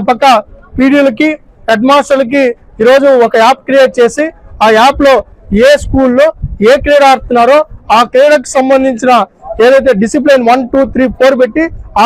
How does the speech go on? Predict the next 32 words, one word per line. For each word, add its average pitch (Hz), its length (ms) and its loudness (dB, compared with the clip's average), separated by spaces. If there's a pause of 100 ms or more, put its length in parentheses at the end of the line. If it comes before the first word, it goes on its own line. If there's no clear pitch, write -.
(120)
డిసిప్లిన్ 285 500 -2
ఎక్విప్‌మెంటే 262 480 0 (320)
అప్‌లోడ్ 277 340 0
చేసే 262 240 0
విధంగా 233 240 -4
పెట్టడం, 254 240 0 (340)
దానికి 240 260 0
సంబంధించి 254 360 -2 (100)
టెండర్ 247 280 0
ప్రక్రియ 247 320 -4
కూడా 226 200 0
పూర్తయింది. 254 440 -2 (340)
ఈ 220 80 0
రోజు 277 260 2
ప్రతి 247 300 -4
స్కూల్ 285 300 -2
కి 262 80 -2 (340)
ముప్పై 269 240 0 (120)
ఐదు 262 180 2
వేల 233 140 0
రూపాయలు 277 360 0
స్పోర్ట్స్ - 360 -2
ఎక్విప్‌మెంట్ 247 400 -4
ఇచ్చే 220 220 -4
కార్యక్రమం 220 440 -2
కూడా 294 120 2 (380)
ఈ 240 140 2
రాష్ట్ర 247 320 0
ప్రభుత్వం 247 340 -2 (320)
దానికి 233 240 -2
శ్రీకారం 233 400 0
చుట్టింది. 202 320 -2